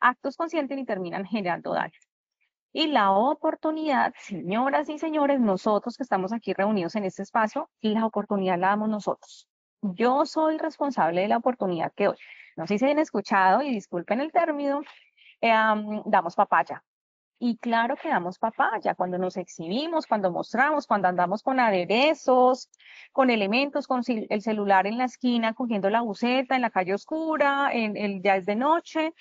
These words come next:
o cuando decido irme a retirar en un cajero automático y salgo con el dinero en la plata, diciendo, "Róbenme, que aquí tengo dinero".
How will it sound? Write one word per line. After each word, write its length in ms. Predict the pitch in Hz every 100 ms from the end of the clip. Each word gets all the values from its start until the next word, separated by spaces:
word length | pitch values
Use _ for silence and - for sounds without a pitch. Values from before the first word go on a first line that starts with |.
| - - -
o 100 | 262
cuando 200 | 277 254
decido 440 | 240 220 240 220 -
irme 440 | 269 269 269 269
a 180 | - 240
retirar 340 | 240 226 202 196
en 80 |
un 80 | 220
cajero 300 | 233 240 247
automático 420 | 247 226 190 214
y 40 | 226
salgo 200 | 202 190
con 120 | 233
el 80 | 233
dinero 320 | 208 190 190
en 80 | 208
la 100 | 220
plata, 540 | _ 285 294 285 262
diciendo, 360 | 247 226 202 202
"Róbenme, 720 | 226 285 302 302 294 277 277
que 120 | 269
aquí 180 | 247 220
tengo 380 | 190 240 240 226
dinero". 580 | 254 269 277 240 254